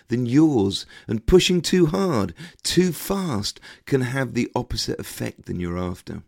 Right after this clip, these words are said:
However, there are ways of generating sales more quickly, but you need to know and understand what the key sales drivers are for your clients. Not all of the approaches will work for every industry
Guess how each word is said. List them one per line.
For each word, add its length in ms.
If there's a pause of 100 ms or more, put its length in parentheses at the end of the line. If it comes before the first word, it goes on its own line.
(1400)
However, 320
there 200
are 120
ways 360
of 80
generating 480
sales 340
more 220
quickly, 500 (220)
but 140
you 120
need 360
to 100
know 460
and 120
understand 540
what 160
the 60
key 300
sales 380
drivers 400 (100)
are 420 (160)
for 160
your 200
clients. 720 (960)
Not 220
all 220
of 80
the 100
approaches 500
will 140
work 260
for 160
every 260
industry 540